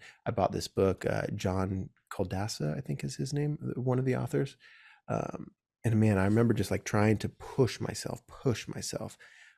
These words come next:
"Okay, I gotta meditate for this long each day. It says to do this. I'm gonna do this meditation."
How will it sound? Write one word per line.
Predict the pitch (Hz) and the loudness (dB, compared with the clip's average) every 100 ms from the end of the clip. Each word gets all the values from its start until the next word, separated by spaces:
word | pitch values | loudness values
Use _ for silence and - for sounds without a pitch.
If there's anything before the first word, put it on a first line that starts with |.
| - | -8
"Okay, | 95 | -4
I | 92 | -2
gotta | 95 101 | -2 0
meditate | 95 - - - | 0 0 -4 -4
for | 104 | 0
this | 113 - | 2 2
long | 113 110 | 2 2
each | 104 - | 2 0
day. | 110 | 2
It | 107 | 2
says | - 104 - | 0 -4 -4
to | - | -6
do | 104 95 | -4 0
this. | 104 107 - - - - | 2 2 0 -10 -12 -6
I'm | 107 | -2
gonna | 101 101 | -2 -2
do | 104 | -2
this | 107 107 - | 0 0 2
meditation." | 110 104 - 104 95 107 101 | 2 2 2 0 2 0 0